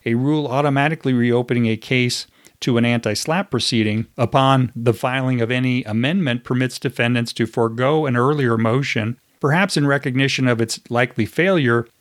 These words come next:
and yet seize upon an amended pleading to file the same meritless motion later in the action, thereby securing the free time out. So basically, I, I probably don't need to explain this, but just in a nutshell, the, the plaintiff could, could engage in gamesmanship by, by not putting in the, the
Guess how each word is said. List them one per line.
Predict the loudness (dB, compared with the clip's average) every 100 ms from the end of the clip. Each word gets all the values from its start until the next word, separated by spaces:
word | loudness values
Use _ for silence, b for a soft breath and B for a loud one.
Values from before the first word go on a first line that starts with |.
| -4
and | 0 2
yet | 0 0
seize | 0 0 0
upon | 0 0 2 2
an | 2
amended | 2 2 0 -2
pleading | -2 -2 0 0
to | -2
file | -2 0 2
the | 0 -2
same | -2 0 2
meritless | 2 0 0 -2 -2
motion | 0 0 0 -4 -4 _ -6
later | -2 0 2
in | 2
the | 2
action, | 2 0 0 2
thereby | 2 2 2 0
securing | -2 -4 0 2 2 0
the | -2 -4
free | -6 -2 0 0 -2
time | -4 -2 0 0
out. | -2 -4 -8 _ _ -6
So | -2 2
basically, | 2 2 0 2 2 2 0
I, |
I | -4 -12 -10 -4
probably | 0 2
don't | 2
need | 2
to | 0
explain | 0 0
this, | 2
but | 0 -2
just | -2 0
in | 0
a |
nutshell, | 2 0 0 2 2 -2 -10
the, | -2 0 2 0 -2
the | -4 -4
plaintiff | -2 0 2 0 0
could, | -4 -2
could | -2 2
engage | 2 2 2
in | 0
gamesmanship | 0 0 0 0 0 -2 -2
by, | 0 0 -2
by | -4 -2 0
not | 0 0 -2 -4
putting | -2 0 2 2
in | 2 2
the, | 0 -4 -12
the | -6 -6